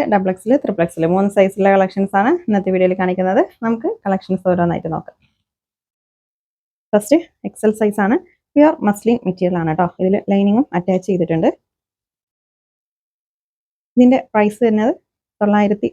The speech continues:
തൊണ്ണൂറ്റൊമ്പതാണ്. സ്റ്റോക്ക് ക്ലിയറൻസ് സെയിൽ ആണ്. ആയിരത്തി ഇരുന്നൂറ്റി തൊണ്ണൂറ്റൊമ്പതിന് സെയിൽ ചെയ്ത ഐറ്റം ആണ് ട്ടോ. വെറും തൊള്ളായിരത്തി തൊണ്ണൂറ്റൊമ്പത് രൂപ മാത്രമേ ഉള്ളൂ ട്ടോ ഇതിന്റെ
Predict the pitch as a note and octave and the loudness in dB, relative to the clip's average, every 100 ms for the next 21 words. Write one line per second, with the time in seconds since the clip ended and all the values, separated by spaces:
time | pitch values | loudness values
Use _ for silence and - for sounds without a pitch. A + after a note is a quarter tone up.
0 | - G3 F#3 G3 G3 E3+ F3+ - _ _ | 0 2 2 0 0 0 -2 -6 _ _
1 | - G3 F#3 F#3 F#3 F#3 F#3 F3 G3+ E4+ | -2 -2 0 0 0 -2 -4 -2 -2 -4
2 | G#3 G#3 G#3+ G#3+ A3+ A3 G3+ G3 F#3+ F3+ | -2 0 0 2 2 2 0 0 0 2
3 | F3+ E3+ F#3 F#3 F3 F3+ F3 E3 E3 D#3+ | 0 0 0 -2 -2 -2 -2 -4 -4 -6
4 | D#3 F3 - _ _ - G3 C4 _ - | -4 -6 -6 _ _ -4 -2 -2 _ -4
5 | F#3+ F#3+ F#3+ F#3+ - - G3 G3 G3 G#3 | 0 0 0 -4 -8 -8 -4 -2 -2 -2
6 | G#3 G3+ F#3+ F3 F3 F#3+ D#3 E3 E3+ - | 0 0 -2 -4 -2 -2 -2 -2 -4 -2
7 | F3+ F3+ | -2 0